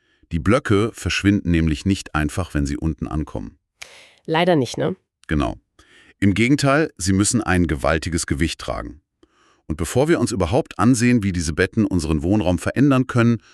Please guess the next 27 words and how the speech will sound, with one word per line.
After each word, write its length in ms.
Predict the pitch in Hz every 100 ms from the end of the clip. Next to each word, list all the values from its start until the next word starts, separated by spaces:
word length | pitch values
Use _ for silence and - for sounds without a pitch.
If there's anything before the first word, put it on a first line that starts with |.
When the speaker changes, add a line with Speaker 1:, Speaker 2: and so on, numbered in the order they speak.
| _ _
Speaker 1:
müssen 320 | 98 131 -
wir 80 | 139
kurz 300 | - 117 113
über 160 | 98 90
die 120 | 87 -
unverrückbaren 880 | 135 165 117 98 104 98 87 87
Grenzen 460 | - 78 92 - 101
der 100 | 98
Physik 340 | - 90 78
sprechen. 520 | - - 64 - - - _ _ _ _ _ _ -
In 100 | 82
der 100 | 85
Reportage 580 | 82 87 - 110 127 98
wird 120 | 101
nämlich 260 | 98 92
völlig 320 | - 90 90 -
klar, 380 | 87 78 101 139 _ _ _ -
die 120 | 82
Deckenhöhe 680 | - 87 131 90 85 85 90 -
ist 160 | 87 -
der 80 | -
absolute 500 | - - 101 87 -
Gatekeeper 600 | 87 78 73 - 71 71
für 200 | - -
dieses 280 | 73 69 69
ganze 300 | 73 73 -
Projekt. 520 | - 107 67 - -